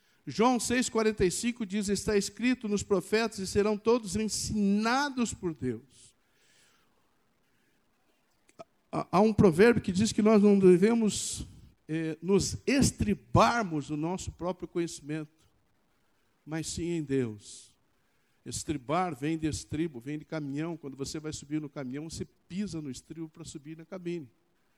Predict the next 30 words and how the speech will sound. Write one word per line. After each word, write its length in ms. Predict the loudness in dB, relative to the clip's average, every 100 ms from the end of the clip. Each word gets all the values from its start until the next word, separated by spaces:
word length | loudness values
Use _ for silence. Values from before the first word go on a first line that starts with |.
| _ _ _
É 120 | -10 -6
o 40 |
mesmo 280 | -2 -2 -4
sentido. 680 | -8 -10 -10 -14 -14 -18 -20 _ _ _
Eu 160 | -8 -4
me 100 | -4
estribo 840 | -4 -6 0 2 2 0 -2 -2 -6
no 100 | -12
conhecimento 720 | -6 -4 -6 -6 -6 -8 -8
de 140 | -12
Deus. 360 | -8 -6 -6 -6
Eu 140 | -8
não 300 | -8 -6 -4
uso 220 | -4 -4 -4
o 20 |
meu 300 | 0 2 2
conhecimento, 800 | 0 -8 -10 -12 -12 -10 -12 _ _ _ _
e 80 | -10
sim 240 | -10 -6 -8
o 60 |
conhecimento 600 | -6 -8 -8 -10 -12 -10
de 100 | -12
Deus. 500 | -6 -2 -2 -4 -12 -20 _ _ -20 _ _ _ _ _ _
De-, 260 | -4 -4 -4
é 240 | -2 0 0
afetada 500 | -2 -4 -2 -2 0
na 120 | 0
nossa 280 | 0 0 -2
vontade. 600 | -2 -2 0 0 0 -4
Filipe-, 480 | -6 -4 -2 -2